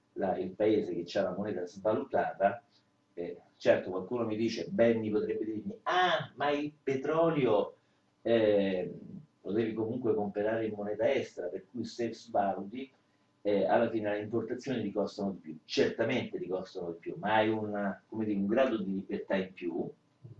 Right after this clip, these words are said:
più, più alto, e soprattutto c'è un'altra cosa da dire. Tutti si riempiono la bocca da un po' di tempo, anche in ambienti del centro-sinistra del P D, si riempiono la bocca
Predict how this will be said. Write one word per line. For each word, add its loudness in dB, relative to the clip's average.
più, -6
più 0
alto, -2
e 10
soprattutto 0
c'è 0
un'altra -4
cosa -2
da -2
dire. 0
Tutti -4
si -6
riempiono 0
la -2
bocca -4
da -6
un -16
po' -4
di -4
tempo, -6
anche -10
in -4
ambienti -2
del -4
centro-sinistra -8
del -10
P -6
D, -6
si 0
riempiono 4
la -2
bocca 0